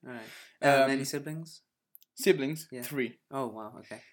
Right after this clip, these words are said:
Speaker 1: I
Speaker 2: Uh,
Speaker 1: see.
Speaker 2: it's a big
Speaker 1: Okay.
Speaker 2: family.
Speaker 1: Big family,
Speaker 2: It's
Speaker 1: three.
Speaker 2: a, it's a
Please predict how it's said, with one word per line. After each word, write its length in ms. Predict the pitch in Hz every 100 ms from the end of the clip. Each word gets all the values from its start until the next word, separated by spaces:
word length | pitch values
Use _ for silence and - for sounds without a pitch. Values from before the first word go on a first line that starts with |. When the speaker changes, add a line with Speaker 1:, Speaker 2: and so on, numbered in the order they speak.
| _
Speaker 1:
I 20 | 123
Speaker 2:
Uh, 40 |
Speaker 1:
see. 60 | 120
Speaker 2:
it's 160 | 123 127
a 40 |
big 180 | 123 123
Speaker 1:
Okay. 80 | -
Speaker 2:
family. 320 | 117 110 113
Speaker 1:
Big 160 | 123 127
family, 180 | 120 113
Speaker 2:
It's 220 | 120 113
Speaker 1:
three. 80 | 123
Speaker 2:
a, 40 |
it's 220 | 123 -
a 200 | 123 110